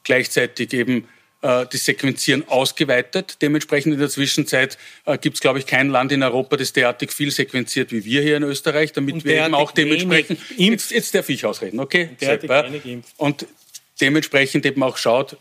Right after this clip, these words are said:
Speaker 1: wie weit, also wie weit ist eben diese Mutation eben auch verbreitet. Also das heißt, hier hat man schon eingegriffen, ja. Gleichzeitig hat man eben auch festgestellt, beispielsweise Tirol, dass es eben hier ein Problem gibt. Das Ringen mit dem Land Tirol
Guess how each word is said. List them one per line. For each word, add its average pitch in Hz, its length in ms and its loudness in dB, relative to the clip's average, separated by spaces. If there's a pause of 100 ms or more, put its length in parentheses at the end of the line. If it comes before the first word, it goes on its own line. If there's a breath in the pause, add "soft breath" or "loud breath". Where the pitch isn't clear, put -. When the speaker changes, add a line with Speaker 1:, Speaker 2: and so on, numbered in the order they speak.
(100)
Speaker 1:
wie 131 200 -2
weit, 123 320 2
also 127 260 0
wie 127 120 -2
weit 123 180 2
ist 120 100 -2
eben 127 280 0 (240 loud breath)
diese 127 160 0
Mutation 120 480 0
eben 117 180 0
auch 107 100 0
verbreitet. 107 520 -6
Also 123 120 -2
das 123 140 -4
heißt, 139 180 0
hier 165 140 2
hat 135 140 2
man 151 100 2
schon 139 220 0
eingegriffen, 107 560 -6
ja. 120 120 -4 (240 loud breath)
Gleichzeitig 151 680 2
hat 151 160 2
man 151 100 2
eben 147 160 2
auch 139 80 2
festgestellt, 147 600 0
beispielsweise 123 640 -4
Tirol, 143 340 0 (340 loud breath)
dass 151 160 2
es 147 120 0
eben 147 160 0
hier 139 100 2
ein 135 80 2
Problem 131 320 -2
gibt. - 160 -4 (160 loud breath)
Das 139 220 -2
Ringen 143 440 2
mit 151 220 0
dem 120 100 0
Land 113 260 -2
Tirol 123 380 0